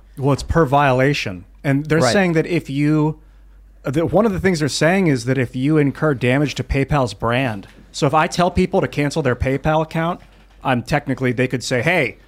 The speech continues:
Speaker 1: every, every time that that was uttered, every t-, play that video had, if I have ten thousand views, every, every one of those views counts towards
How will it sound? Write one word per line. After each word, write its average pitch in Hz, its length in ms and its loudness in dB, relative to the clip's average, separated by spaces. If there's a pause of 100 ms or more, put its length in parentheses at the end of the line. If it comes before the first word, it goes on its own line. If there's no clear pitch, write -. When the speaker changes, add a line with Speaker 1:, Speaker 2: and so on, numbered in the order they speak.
(180)
Speaker 1:
every, 190 340 2
every 202 280 2
time 185 560 2
that 139 140 -2
that 156 140 2
was 175 160 -2
uttered, 156 320 2
every 170 360 0
t-, - 160 -8 (220)
play 170 280 4
that 151 180 0
video 151 280 2
had, 127 120 2
if 117 60 -4
I 135 60 2
have 131 100 -2
ten 143 200 -2
thousand 127 320 0
views, 127 420 -2 (340)
every, 180 380 2
every 180 220 4
one 170 280 4
of 175 120 0
those 165 200 4
views 143 460 4
counts 147 380 -2
towards 135 500 0